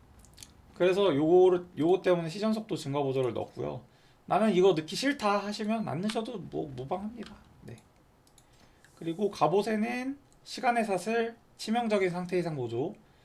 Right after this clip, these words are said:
벌어지는 상처 보조, 임박한 멸망 보조, 공허 조작 보조를 꼈고요.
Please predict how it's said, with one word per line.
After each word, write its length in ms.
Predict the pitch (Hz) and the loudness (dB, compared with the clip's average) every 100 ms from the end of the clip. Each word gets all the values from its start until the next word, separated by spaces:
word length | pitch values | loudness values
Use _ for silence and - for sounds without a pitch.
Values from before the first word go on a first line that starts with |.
| _ _ | _ _
벌어지는 440 | - 170 180 180 170 | 2 2 4 2 0
상처 260 | 175 185 | -4 -2
보조, 420 | 151 139 180 226 - _ _ _ _ - | 0 0 0 -2 -6 _ _ _ _ -8
임박한 580 | 147 165 185 - 220 | -2 0 -2 -2 -2
멸망 320 | 139 120 151 139 | 0 0 0 -2
보조, 340 | 113 107 98 - _ - - - - | -4 -6 -8 -14 _ -20 -20 -14 -4
공허 220 | 170 202 | 2 4
조작 260 | 180 175 175 | 4 0 -2
보조를 320 | 139 135 131 | -2 0 0
꼈고요. 460 | 175 175 156 156 | -4 -4 -6 -6